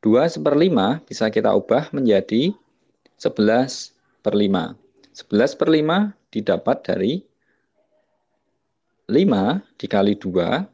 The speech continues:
hasilnya sepuluh, lalu ditambah dengan satu, hasilnya adalah sebelas. Sebelas ini merupakan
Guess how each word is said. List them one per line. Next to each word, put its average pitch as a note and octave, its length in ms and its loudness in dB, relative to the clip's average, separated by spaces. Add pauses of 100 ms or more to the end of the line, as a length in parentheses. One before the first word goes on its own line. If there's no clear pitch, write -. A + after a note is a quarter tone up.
(380)
hasilnya G2 400 -4
sepuluh, F#2+ 480 0 (560)
lalu C3 320 2
ditambah B2 360 2
dengan A#2 200 2
satu, B2 640 -2 (720)
hasilnya A#2 360 0
adalah G2+ 200 2
sebelas. - 640 -2 (360)
Sebelas - 360 -2
ini A2+ 160 2
merupakan C3 680 0